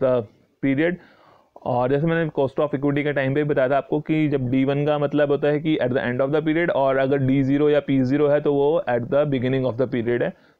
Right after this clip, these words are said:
तो जैसे यहाँ पे लिखा हुआ है पी ज़ीरो, तो वो beginning of the period के लिए है, पी ज़ीरो जो है वो beginning of the period के लिए, और पी वन का मतलब जो है वो, अ, at the end of the period के लिए।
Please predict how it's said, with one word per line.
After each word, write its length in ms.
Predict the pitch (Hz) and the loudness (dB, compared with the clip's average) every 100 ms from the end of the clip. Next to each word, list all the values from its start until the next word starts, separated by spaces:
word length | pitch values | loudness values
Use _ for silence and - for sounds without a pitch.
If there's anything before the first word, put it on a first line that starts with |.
| - | -2
तो 100 | 139 | 0
जैसे 240 | 135 151 | 0 0
यहाँ 120 | 143 | -2
पे 80 | 131 | 0
लिखा 260 | 139 135 147 | -2 0 0
हुआ 60 | |
है 60 | 151 | 0
पी 180 | 147 135 | 0 -2
ज़ीरो, 220 | 135 156 | 0 0
तो 120 | 160 | 0
वो 180 | 143 131 | 0 0
beginning 340 | 123 135 139 | -2 -2 -2
of 100 | 139 | -2
the 100 | 143 | -2
period 260 | 139 135 139 | 0 -2 -2
के 100 | 147 | -2
लिए 220 | 143 147 | 0 -2
है, 100 | 196 - _ _ _ | -4 -10 _ _ _
पी 160 | 131 131 | -2 0
ज़ीरो 280 | 131 135 135 | 0 0 0
जो 140 | 131 | 0
है 120 | 120 | 0
वो 380 | 120 123 175 214 _ _ _ | 0 0 -2 -4 _ _ _
beginning 380 | 151 160 135 147 | -4 -2 0 0
of 140 | 147 127 | 0 0
the 180 | 143 | -2
period 260 | 143 143 143 | 0 0 0
के 100 | 151 | 0
लिए, 200 | 147 175 - _ - | 0 -2 -6 _ -8
और 260 | 131 139 143 | -2 0 0
पी 260 | - 147 | 0 0
वन 160 | 156 156 | 0 0
का 120 | 156 | 0
मतलब 280 | 139 139 127 | 0 0 0
जो 120 | 131 | 0
है 320 | 117 131 220 - _ _ _ _ _ _ _ _ _ _ _ _ _ _ _ _ _ _ 143 | 0 0 -2 -4 _ _ _ _ _ _ _ _ _ _ _ _ _ _ _ _ _ _ -6
वो, 400 | 123 147 220 226 _ _ _ _ _ _ - _ _ _ _ _ _ _ _ _ _ _ _ _ _ - | -2 0 -2 -6 _ _ _ _ _ _ -20 _ _ _ _ _ _ _ _ _ _ _ _ _ _ -2
अ, 220 | 135 139 131 | 0 2 0
at 60 | |
the 140 | 135 160 | -2 0
end 140 | 156 160 | 0 0
of 160 | 143 | 2
the 80 | 131 127 | 0 0
period 240 | 117 117 | -2 -2
के 100 | 117 | -2
लिए। 220 | 113 107 | -2 -2